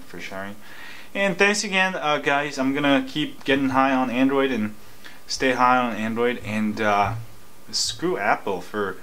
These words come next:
you know, stay away from, like, you know, stop suing people. You guys are horrible. Like, the, the most,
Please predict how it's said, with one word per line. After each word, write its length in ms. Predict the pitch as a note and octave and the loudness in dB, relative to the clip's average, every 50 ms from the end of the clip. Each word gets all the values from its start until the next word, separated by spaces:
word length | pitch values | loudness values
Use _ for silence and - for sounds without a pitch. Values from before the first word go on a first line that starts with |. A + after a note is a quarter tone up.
| - - - - - - - - | -12 -12 -12 -12 -12 -12 -12 -8
you 80 | G#2+ A2+ | -6 -4
know, 280 | A2 G2+ G#2+ B2 C3+ - | -4 -2 -4 -4 -4 -6
stay 300 | - - - - C#3+ E3 | -6 -6 -2 2 4 6
away 340 | E3+ C#3+ A#2+ A2+ B2 C#3 D#3 | 6 6 6 6 6 4 4
from, 600 | D3+ - F3 D#3+ D3 C3 A2 C3+ C#3 C#3+ D3+ D#3 | 2 0 -2 0 0 0 -2 -4 -6 -8 -6 0
like, 280 | E3 E3 E3+ E3 - - - - - - - - - | 4 4 4 4 2 -6 -12 -12 -12 -12 -12 -6 -2
you 100 | E3 F3+ | 0 4
know, 200 | F3+ E3+ F#3 F#3 | 4 4 4 2
stop 360 | - - - F3+ F#3+ G3+ G#3 | -2 0 2 4 4 4 2
suing 400 | - - - E3+ F#3+ G#3 G3 F3 | -2 -2 0 2 2 2 2 0
people. 580 | - C3+ A#2 A2 - G#2 G2+ F#2+ F#2 F#2 G2 G2+ G2+ | -2 -2 -4 -4 -2 -4 -4 -2 -2 -4 -6 -8 -6
You 260 | B2 C3+ C3+ C3 C3+ | -4 -4 -2 0 2
guys 240 | E3 E3 E3+ E3+ - | 2 2 2 2 -2
are 100 | B2 G#2+ | -4 -6
horrible. 840 | - - - - - - D#3+ F3+ F3+ D3+ A2+ F2+ F2+ F2 E2+ E2+ - - - - - - - - - - | -6 -10 -14 -12 -6 -2 2 4 4 4 4 2 -4 -8 -8 -10 -10 -12 -12 -12 -12 -12 -12 -12 -6 0
Like, 240 | C3 C3 C3 C3 - | 0 0 2 2 2
the, 340 | B2+ A#2 A2+ G#2+ A2 A#2+ B2 - - - - | 2 2 2 0 -2 -4 -4 -8 -12 -12 -12
the 200 | - A#2+ A2+ B2+ | -10 -8 -4 -4
most, 580 | A#2+ A#2 A#2+ C3 D3 C#3+ - - - - - | 0 2 4 4 4 2 0 -4 -6 -8 -8